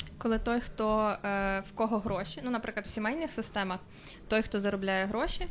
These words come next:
або хто їх приносить, е, часом може, часто, добре, з моєї практики, то часто,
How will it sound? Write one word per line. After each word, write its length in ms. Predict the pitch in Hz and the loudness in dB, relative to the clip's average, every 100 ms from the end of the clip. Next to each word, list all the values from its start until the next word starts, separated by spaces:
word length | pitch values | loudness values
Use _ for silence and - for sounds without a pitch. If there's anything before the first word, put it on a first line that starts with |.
| - | 0
або 200 | - 208 | 2 2
хто 160 | 208 202 | 0 -2
їх 120 | 196 | -2
приносить, 520 | - 196 180 185 320 320 - - - - | -2 -2 -2 -6 -8 -10 -14 -16 -16 -8
е, 280 | 202 196 185 196 | -4 -2 -4 -2
часом 520 | 208 226 - 214 202 | 0 0 0 -2 2
може, 340 | 202 220 196 196 - - - | 2 4 2 0 -8 -20 -2
часто, 380 | - 180 - 185 | 0 0 0 -4
добре, 320 | 180 180 190 208 | -2 -4 -6 -4
з 80 | - | 2
моєї 220 | 240 285 | 4 4
практики, 400 | 202 190 - 196 - | 2 -2 -2 -6 -6
то 60 | |
часто, 440 | - 175 - - | -6 -6 -8 -12